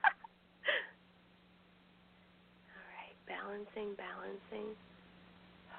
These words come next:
Excellent. We're just gonna give that some more. I have the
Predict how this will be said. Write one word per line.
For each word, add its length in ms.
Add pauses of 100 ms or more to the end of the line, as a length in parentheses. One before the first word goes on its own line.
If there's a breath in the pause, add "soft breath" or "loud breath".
(360 loud breath)
Excellent. 680
We're 100
just 160 (100)
gonna 180
give 160
that 200 (180)
some 120
more. 440 (2250 loud breath)
I 60
have 280
the 240